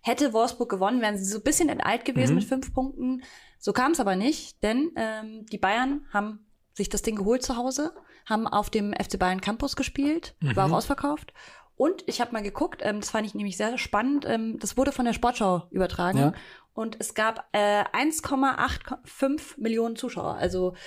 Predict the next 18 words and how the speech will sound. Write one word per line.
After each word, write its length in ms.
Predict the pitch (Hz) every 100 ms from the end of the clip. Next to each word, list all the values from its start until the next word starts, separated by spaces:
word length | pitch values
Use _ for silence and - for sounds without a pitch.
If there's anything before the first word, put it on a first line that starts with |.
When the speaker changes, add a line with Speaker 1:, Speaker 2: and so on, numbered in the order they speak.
| - - -
Speaker 1:
äh, 140 | 196
Marktanteil 540 | 208 - 220 247 220 196
circa 260 | - 226
von 160 | 226 208
zehn 180 | 220 208
Prozent. 520 | 185 - 226 339 -
Speaker 2:
Das 200 | 98 80
ist 80 | 151
ordentlich. 600 | 202 208 151 330 415 - -
Das 120 | 117
ist 60 | 175
Speaker 1:
Ja, 80 |
Speaker 2:
ordentlich, 300 | 147 104 101
Speaker 1:
find 140 | 110 110
Speaker 2:
ja. 40 |
Speaker 1:
ich 80 | -
auch 140 | - -
ordentlich. 460 | 254 254 285 277